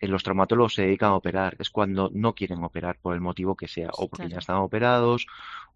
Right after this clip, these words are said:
Speaker 1: o
Speaker 2: O, o la edad de
Speaker 1: porque,
Speaker 2: los
Speaker 1: mm,
Speaker 2: propios pacientes
Speaker 1: por la
Speaker 2: también, ¿no?
Speaker 1: edad, eso es.
Speaker 2: Claro.
Speaker 1: Entonces, eh, esto es lo que debemos,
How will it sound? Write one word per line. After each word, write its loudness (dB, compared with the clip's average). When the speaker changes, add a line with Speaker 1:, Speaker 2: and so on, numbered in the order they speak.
Speaker 1:
o 6
Speaker 2:
O, 2
o 0
la -2
edad 4
de 0
Speaker 1:
porque, -2
Speaker 2:
los -4
Speaker 1:
mm, -2
Speaker 2:
propios -2
pacientes -6
Speaker 1:
por 0
la 4
Speaker 2:
también, 4
¿no? 6
Speaker 1:
edad, 8
eso 2
es. 2
Speaker 2:
Claro. -20
Speaker 1:
Entonces, -2
eh, 4
esto -2
es 0
lo 2
que 2
debemos, 2